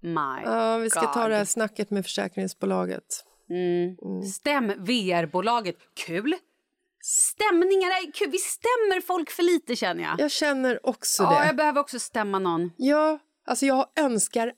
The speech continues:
Speaker 2: alltid att jag ska bränna mig. Alltså riktigt
Speaker 1: <laughs> Jag vet,
Speaker 2: skolla
Speaker 1: jag
Speaker 2: mig
Speaker 1: vet.
Speaker 2: på kaffet när jag
Speaker 1: När
Speaker 2: köper det någonstans. Helst
Speaker 1: du
Speaker 2: McDonalds.
Speaker 1: Helst i U S A.
Speaker 2: <laughs> Ja, helst i U S A
Speaker 1: Ja.
Speaker 2: också. Men är det inte någon som har gjort det på McDonalds?
Speaker 1: Jo, jo,
Speaker 2: Så att
Speaker 1: nej,
Speaker 2: de
Speaker 1: men i, alltså i Sverige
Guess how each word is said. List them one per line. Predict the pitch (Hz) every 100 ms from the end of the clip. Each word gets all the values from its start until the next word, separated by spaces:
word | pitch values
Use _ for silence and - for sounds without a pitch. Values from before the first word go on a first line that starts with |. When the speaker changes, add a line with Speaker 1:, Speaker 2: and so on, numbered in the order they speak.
| -
Speaker 2:
alltid | 359 208 180 - 339 226 170 -
att | 202
jag | 208
ska | - 185
bränna | 170 262 277 202 214 262
mig. | 208 160
Alltså | - 220 240
riktigt | 233 - 220 285
Speaker 1:
<laughs> | 247
Jag | -
vet, | 415
Speaker 2:
skolla | 330 269 359
Speaker 1:
jag | 359
Speaker 2:
mig | 302 208
Speaker 1:
vet. | 226
Speaker 2:
på | 202
kaffet | 311 254 - 277 233 - 262
när | 254
jag | 240
Speaker 1:
När | 254
Speaker 2:
köper | 240 214 247
det | 240
någonstans. | 214 202 - 190 170
Helst | 185 220 220
Speaker 1:
du | 330
Speaker 2:
McDonalds. | - 165 143 147 190 208
Speaker 1:
Helst | 269 262 - -
i | 185
U | 180
S | 160 190
A. | 175
Speaker 2:
<laughs> | 165
Ja, |
helst | 233 247 311 220 -
i | 220
U | 226 180
S | 202 254
A |
Speaker 1:
Ja. | 190 180
Speaker 2:
också. | 185 - - - - -
Men | -
är | 294
det | 302
inte | 285
någon | 262 247
som | 247
har | 247
gjort | 285 -
det | 185
på | 180
McDonalds? | 175 - 170 339
Speaker 1:
Jo, |
jo, | 302
Speaker 2:
Så | 214
att | 247
Speaker 1:
nej, | 311
Speaker 2:
de |
Speaker 1:
men | 330
i, | - -
alltså | - 302
i | 339
Sverige | - 294 359 339 196 160 156